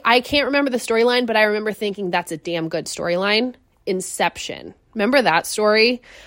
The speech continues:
I don't remember the story, but I just remember thinking, "That was good. That was good." Right? Like, there's movies like that. Um, I just watched a comedy last <laughs> night.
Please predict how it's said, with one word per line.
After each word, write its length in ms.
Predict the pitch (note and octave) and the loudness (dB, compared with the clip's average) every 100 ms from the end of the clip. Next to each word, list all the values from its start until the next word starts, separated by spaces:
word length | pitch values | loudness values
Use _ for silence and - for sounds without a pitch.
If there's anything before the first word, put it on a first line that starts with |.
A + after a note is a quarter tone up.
| - | 0
I 140 | A3+ | 2
don't 280 | G#3+ A3+ B3 | 6 8 6
remember 300 | G#3 F3+ F3 | 4 2 2
the 80 | D#3+ | 0
story, 300 | - F3 E3 | -2 -2 0
but 140 | F3 | 4
I 80 | G3 | 4
just 220 | G3 G#3 A3+ | 4 2 0
remember 280 | G3+ G3 | -2 -2
thinking, 380 | F3+ G3 F3+ F3 | -4 -4 -6 -6
"That 220 | E3+ F3+ | 0 0
was 180 | F#3 D#3 | 0 -4
good. 760 | - - D#3+ D#3+ D#3 C#3+ C#3 D3 - - - | -8 -4 0 2 2 0 -4 -10 -20 -20 -4
That 240 | F#3 F#3 | 4 6
was 180 | A3 F#3 | 6 2
good." 680 | F3 F#3+ F#3+ F3 E3 D3 - - - - - | 0 6 8 10 8 4 -2 -14 -20 -20 0
Right? 420 | G3 G3+ C4+ D4 | 4 6 6 4
Like, 140 | D4 | 2
there's 180 | D4+ C#4 | 2 2
movies 320 | D4+ D#4 D#4 | 2 2 2
like 180 | B3+ A#3 | 2 2
that. 320 | A3 G#3 F3 - | 2 2 2 0
Um, 500 | G3+ F#3 E3 E3 - - - | 0 0 -2 -8 -16 -16 -2
I 120 | A3+ | 0
just 160 | A#3+ - | 0 0
watched 260 | A3+ - | -2 -4
a 40 | F#3+ | -10
comedy 680 | - F#3 F#3+ G3 F3 D#3+ - - _ _ | -6 -4 -2 -4 -4 -4 -8 -20 _ _
last 340 | G3 F#3+ F3+ - | 0 2 2 -2
<laughs> 0 | |
night. 520 | G#3+ G3+ F#3 F#3 - | -6 -6 -6 -8 -12